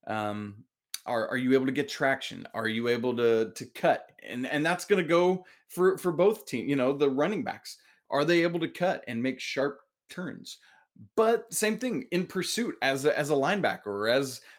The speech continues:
um, a cornerback trying to come up and help in, in run support. Like, are you able to plant and sprint to the ball and, or get to the other side of the field or whatever it is you need to do? We're gonna just have to wait and see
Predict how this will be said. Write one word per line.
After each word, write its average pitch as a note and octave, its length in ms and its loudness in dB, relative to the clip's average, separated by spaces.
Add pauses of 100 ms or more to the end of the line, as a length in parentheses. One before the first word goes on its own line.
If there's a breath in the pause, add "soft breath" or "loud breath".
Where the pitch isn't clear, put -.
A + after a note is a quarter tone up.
um, C3 460 0
a C3+ 100 -2
cornerback C3 520 -4
trying C#3 200 -2
to C3 60 -2
come C#3+ 220 -4
up D3 200 2
and C3 120 0
help D#3+ 240 0
in, D3+ 320 -2
in C#3+ 380 -2
run E3 180 0
support. - 400 -6
Like, A2 300 -4
are A#2+ 160 -2
you D3+ 360 -4
able E3 460 2 (300 loud breath)
to C3+ 160 -4
plant C#3 540 -2
and C#3+ 120 -2
sprint E3 480 0
to E3 80 -4
the C#3+ 80 -2
ball D3+ 320 4
and, C3 300 -2
or C#3 120 2
get D#3+ 200 -4
to D#3+ 80 -8
the D#3 100 0
other D3+ 140 0
side E3 140 2
of D#3+ 40 0
the C#3 60 -4
field F#3+ 180 0
or B2 80 -2
whatever D#3+ 360 -2
it D#3 80 -2
is C3+ 140 -4
you D3 120 -4
need C#3+ 220 -4
to G#2 60 -14
do? C3 300 -4 (340 soft breath)
We're F3+ 100 -10
gonna G#3 120 -6
just - 120 -10
have - 180 -12
to C#3+ 100 -4
wait A#2+ 380 0
and G#2+ 180 -8
see G#2 420 -8